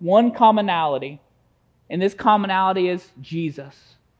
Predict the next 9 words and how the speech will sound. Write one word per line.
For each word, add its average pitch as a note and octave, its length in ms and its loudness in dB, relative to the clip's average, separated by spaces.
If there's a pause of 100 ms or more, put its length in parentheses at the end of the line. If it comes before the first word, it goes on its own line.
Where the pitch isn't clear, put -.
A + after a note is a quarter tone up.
(1160)
It F3+ 120 2
is F3 340 0
Jesus. C#3+ 760 -10
That D#3+ 180 -2
is F3+ 160 -6
the F3 120 -4
why, D3+ 400 -4 (380)
the C#3 100 -6
why D#3+ 600 -2